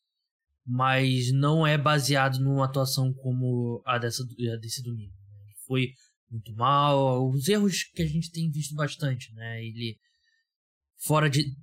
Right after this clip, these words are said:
não só de timing, né? Mas a bo-, a precisão dele não, não parece ser a mesma.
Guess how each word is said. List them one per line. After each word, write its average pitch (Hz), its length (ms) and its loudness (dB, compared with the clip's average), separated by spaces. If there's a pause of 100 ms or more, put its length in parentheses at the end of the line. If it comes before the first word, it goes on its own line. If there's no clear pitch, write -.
não 190 200 2
só 202 140 2
de 170 160 -2
timing, 156 500 2
né? 127 220 0
Mas 120 540 -2
a 123 60 -2
bo-, 123 420 -2
a - 260 -16
precisão 131 480 0
dele 127 260 0
não, 123 200 0 (240)
não 127 140 -4
parece 123 320 -2
ser 127 120 -6
a 110 60 -6
mesma. 147 640 2